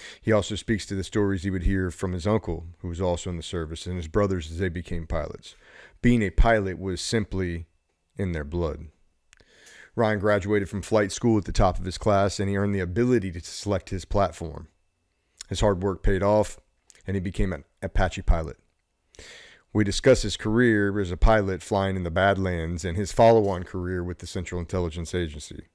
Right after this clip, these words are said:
He is simply an inspiration to all that come in contact with him, and his work with veterans through podcasting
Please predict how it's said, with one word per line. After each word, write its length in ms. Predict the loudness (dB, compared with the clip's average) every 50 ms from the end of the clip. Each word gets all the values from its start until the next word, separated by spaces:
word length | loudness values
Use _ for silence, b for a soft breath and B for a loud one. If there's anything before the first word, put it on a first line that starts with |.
| _ _ _ _ _ _ _ -20 B B B B
He 220 | _ 0 2 4
is 280 | 4 2 2 0 -2 -6
simply 420 | -6 -2 -2 -2 0 0 0 0 0
an 60 | 0
inspiration 960 | -2 -4 -6 -6 -4 -2 -2 0 2 2 2 2 0 -2 -2 -2 -2 -4 -8 -10 -16 -20 _ _ _
to 200 | -2 -2 0 2 2
all 240 | 2 4 2 2
that 180 | 0 0 -4 -2
come 160 | -4 -4 -2 -4
in 80 | -4
contact 580 | -4 -2 -2 -2 -2 -2 -2 -2 -2 -2 -2 -4
with 200 | -6 -6 -4 -4
him, 160 | -4 -4 -2
and 120 | -4 -4
his 220 | -2 -2 -4 -4 -4
work 320 | 0 2 2 2 2 2 -2
with 220 | -4 -4 -2 -2
veterans 440 | -2 0 0 0 -2 -4 -6 -8 -8
through 140 | -8 -8 -6
podcasting 840 | -2 -2 0 0 -2 -2 -2 -2 -2 -2 -2 -4 -6 -6 -6 -6